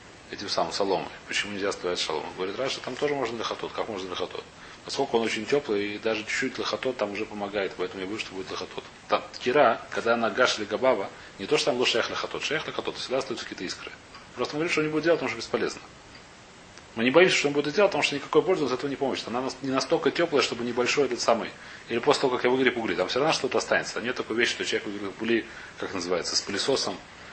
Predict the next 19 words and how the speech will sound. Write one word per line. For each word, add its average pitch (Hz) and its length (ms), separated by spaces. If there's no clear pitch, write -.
Пылесосом 104 540
с - 80
этим 101 200
самым, 87 280
с, - 180
э, 90 360
как 95 100
это - 100
называется, 85 340
пш, - 180
пш, - 160
пш. - 240
Э, 82 340
к-, - 220
к-, 82 40
как, - 220
как, - 200
как - 180
это? 82 200